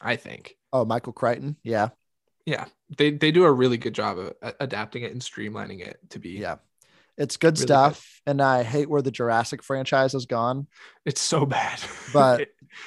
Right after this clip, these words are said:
Speaker 1: they,
Speaker 2: this
Speaker 1: they,
Speaker 2: was so good.
Speaker 1: it proves that you kinda need, like, the puppets and the animatronics and the limited C G I to, like, make it feel really good.
Speaker 2: Mm-hmm.
Speaker 1: And they lost it. They lost the plot hard,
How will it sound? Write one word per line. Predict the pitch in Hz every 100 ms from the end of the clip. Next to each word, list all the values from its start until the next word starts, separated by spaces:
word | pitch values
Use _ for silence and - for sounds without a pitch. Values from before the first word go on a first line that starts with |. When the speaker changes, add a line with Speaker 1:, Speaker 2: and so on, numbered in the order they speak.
| - - _
Speaker 1:
they, | 147 165
Speaker 2:
this | 165
Speaker 1:
they, | 165 170 - 135
Speaker 2:
was | -
so | 139 113
good. | 101 - _ _ _
Speaker 1:
it | 180 151
proves | - 160 170 170
that | 196 165
you | 147
kinda | - 131 139
need, | 135 120 120 123 117
like, | 110 107 101 - _ _ 147
the | 135
puppets | 104 113 - 120 120 - - 123
and | 117 117
the | 101
animatronics | 117 117 110 - 110 110 120 - - - -
and | 117
the | 113
limited | 113 113 110 110 -
C | 107 107
G | 117 95
I | 98 104 117 160 -
to, | - 117
like, | 113
make | 123 120 123 117
it | -
feel | - 110 104 113 123 139 - _ -
really | 139 143 139
good. | 143 147 156 156 - 131
Speaker 2:
Mm-hmm. | 123 120 113 _ _ _ _ -
Speaker 1:
And | 113 117 110 95
they | 135 123 113
lost | 107 80 - -
it. | 65 120
They | 120
lost | 104 90 80
the |
plot | 67 90 -
hard, | - - -